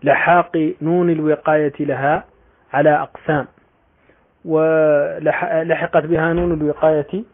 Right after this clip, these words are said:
لأنها، آه، لحقت بها نون الوقاية لأنها أشبهت الأفعال في نصبها لهذا الضمير، فهذا الضمير معها وهو ضياء المتكلم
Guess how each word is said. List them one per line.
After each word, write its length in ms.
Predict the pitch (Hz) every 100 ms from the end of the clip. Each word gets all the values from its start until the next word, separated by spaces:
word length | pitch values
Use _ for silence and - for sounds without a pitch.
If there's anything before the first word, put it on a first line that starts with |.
| _ _ _ _
لأنها، 720 | 156 180 170 156 143 156 202 - _ _ _ _ -
آه، 1000 | 90 90 90 95 92 90 58 58 90 123 - _ _ _ _ - - _ _ -
لحقت 380 | 160 - - 165
بها 180 | 165 170
نون 200 | 175 165
الوقاية 420 | 156 165 170 175
لأنها 600 | 196 185 196 185 180 175 180 _ _ _ _ 156 175 226
أشبهت 460 | 208 185 185 185 185
الأفعال 640 | 190 160 151 180 185 170
في 160 | 160 170
نصبها 640 | 170 - 165 151 165 175 - _ _ _
لهذا 360 | 147 139 151 151
الضمير، 520 | 139 147 147 143 - _ _ _ _ _ _ _ _
فهذا 560 | 156 147 143 139 151 156
الضمير 420 | 143 147 156 147
معها 420 | 147 131 131 139
وهو 260 | 175 143 151
ضياء 240 | 147 151
المتكلم 600 | 143 139 135 151 143 214